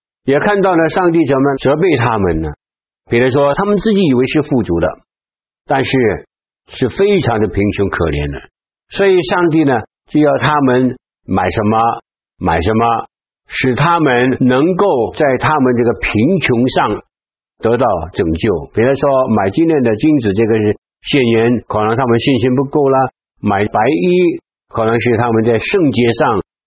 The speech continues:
非常亏欠上帝了，买眼药了，可能是指责他们啊，没有属灵的分辨的能力了，等等。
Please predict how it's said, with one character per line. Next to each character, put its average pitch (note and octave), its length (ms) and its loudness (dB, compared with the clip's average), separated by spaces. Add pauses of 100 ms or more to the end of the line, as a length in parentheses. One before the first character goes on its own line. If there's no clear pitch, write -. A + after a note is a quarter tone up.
(160)
非 E3+ 220 -2
常 B2 160 -2
亏 C3+ 160 0
欠 B2 160 2
上 A2+ 260 -2
帝 A2 140 0
了， G#2+ 180 0 (320)
买 A#2 160 0 (160)
眼 B2 480 2
药 E3 180 2
了， A2+ 220 -2 (240)
可 A#2+ 160 -2
能 A#2+ 180 2
是 C#3 140 0 (160)
指 A#2 160 0
责 C3 80 0
他 D3 220 0
们 C3 200 2
啊， G2+ 220 -2 (320)
没 B2+ 180 0
有 D#3 100 4
属 A#2 420 0
灵 G#2+ 300 2
的 G#2 280 0
分 E3 220 0
辨 D#3 160 2
的 C3 140 2
能 A2+ 120 0 (100)
力 E3 140 2
了， B2 240 0 (160)
等 B2 240 0
等。 G#2+ 100 -2